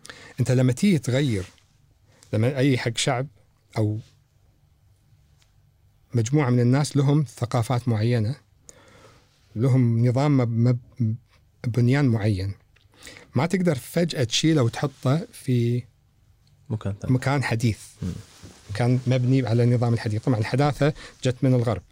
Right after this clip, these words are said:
Speaker 1: الحداثة اللي إحنا نعيش فيها الآن، والحين إحنا نعتبر في عصر ما بعد الحداثة. الحداثة إذا بننظر لها بال-، يعني، يعني،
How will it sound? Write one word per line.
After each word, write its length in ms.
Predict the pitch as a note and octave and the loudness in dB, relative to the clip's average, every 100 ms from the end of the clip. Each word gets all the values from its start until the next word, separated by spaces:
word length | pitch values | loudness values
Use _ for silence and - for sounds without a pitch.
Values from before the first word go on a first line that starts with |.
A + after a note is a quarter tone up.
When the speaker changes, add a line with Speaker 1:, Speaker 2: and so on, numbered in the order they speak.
| _ - | _ -20
Speaker 1:
الحداثة 380 | - A2+ A#2 - | -6 -2 -2 0
اللي 120 | G#2+ | -2
إحنا 180 | G#2 A2+ | -2 -2
نعيش 220 | G#2+ G#2+ | 0 -2
فيها 180 | - G2+ | -4 -4
الآن، 340 | A2 A#2 A#2+ B2+ - - - | -2 0 0 -2 -8 -16 -4
والحين 260 | B2+ E3+ D#3+ | -2 0 0
إحنا 320 | D3 C#3+ B2+ C#3 C3+ | 2 0 0 -4 -2
نعتبر 420 | C3 C3+ - D3+ C3+ | 0 0 0 0 0
في 180 | C#3 | -2
عصر 240 | C3 C#3 C3 | -2 0 2
ما 140 | A#2+ | 2
بعد 260 | A2+ A#2+ A2+ | 0 0 -2
الحداثة. 500 | G#2 G#2 F#2+ F2+ G#2+ | -4 -6 -8 -10 -10
الحداثة 580 | - B2 A#2+ A2 B2 A#2+ - - - - | -4 0 0 0 -4 -4 -12 -20 -10 -2
إذا 140 | A#2 | 0
بننظر 320 | A#2+ B2 B2 B2+ | 2 2 2 2
لها 200 | C3+ A2+ | 2 2
بال-، 240 | A2+ A2+ | -2 -2
يعني، 220 | A2 A2+ A2+ A2 A2+ A2 A2 A2+ | -2 -2 -2 -4 -4 -4 -4 -4
يعني، 400 | A2 A2+ A2+ | -4 -4 -6